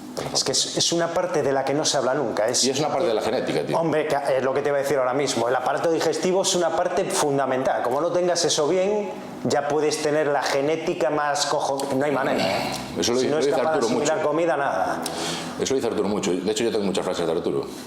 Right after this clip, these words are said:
Speaker 1: Eh, el, el que más fuerte sea capaz de entrenar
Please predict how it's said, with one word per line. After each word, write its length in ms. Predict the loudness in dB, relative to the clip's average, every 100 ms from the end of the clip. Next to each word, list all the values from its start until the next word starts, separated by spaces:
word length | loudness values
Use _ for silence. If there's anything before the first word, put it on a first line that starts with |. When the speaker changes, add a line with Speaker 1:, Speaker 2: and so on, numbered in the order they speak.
| -14 -16 -14 -14 -14 -12 -10 -10 -2
Speaker 1:
Eh, 640 | 0 2 0 0 0 -2 -2 -2
el, 80 | 0
el 40 |
que 100 | 0
más 180 | 0 0
fuerte 800 | 0 0 0 0 0 0 -4 -10 -14 -14 -14 -10 -4
sea 200 | 0 0
capaz 260 | 0 0 0
de 40 |
entrenar 380 | 0 -2 -2